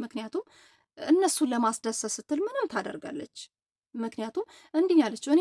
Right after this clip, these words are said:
ራስ ወዳጅ ልሆን አልፈልግም፣ እየተጎዳውን ብሆን እነሱን ደስተኛ ማድረግ እፈልጋለሁ» ብላ እሺ ብላ ቃል ገብታለች። ከዛ የኪራ አባት «የምትፈልጊውን ይሄንን ካደረግሽ፣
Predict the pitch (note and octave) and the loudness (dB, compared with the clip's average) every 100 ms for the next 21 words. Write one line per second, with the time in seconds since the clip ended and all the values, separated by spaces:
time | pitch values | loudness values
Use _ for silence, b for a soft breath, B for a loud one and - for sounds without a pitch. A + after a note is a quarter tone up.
0 | F#4 D#4+ - C4+ B3 A#3+ A#3 C#4 D4 A3 | 4 0 0 -4 -4 -6 -2 -2 0 -4
1 | - A3+ G3+ - A3 - _ _ _ _ | -6 -10 -8 -10 -12 -16 _ _ _ _
2 | _ A#3 C4+ C#4 C#4 C4+ - A3+ G#3 G#3+ | _ -2 -2 0 0 0 -2 -2 -2 -2
3 | B3+ A4 b b b - E4 E4 - A#3+ | -2 -2 b b b 4 6 6 2 -4
4 | A3+ A#3 G#3+ A3 A3 A3 A#3 A3+ A#3 A3 | -6 -8 -6 -6 -8 -10 -12 -10 -8 -10
5 | A3+ A3+ A3+ B3 - D4+ - A3 A#3+ F4+ | -10 -10 -8 -8 -4 -4 -4 -8 -6 -6
6 | b b b b - A#3+ G#3+ G3+ - A3+ | b b b b -6 -4 -2 -4 -6 -12
7 | - C4 C#4+ D4 - C4 A3+ G#3 A3+ C4 | -6 -2 2 2 0 -6 -6 -6 0 2
8 | D4 - D#4 C#4+ C#4+ C4 C4 D#4 F4+ F#4 | 2 0 2 2 0 0 6 6 6 2
9 | C4+ A3+ G#3 G#3 | -2 -4 -6 -10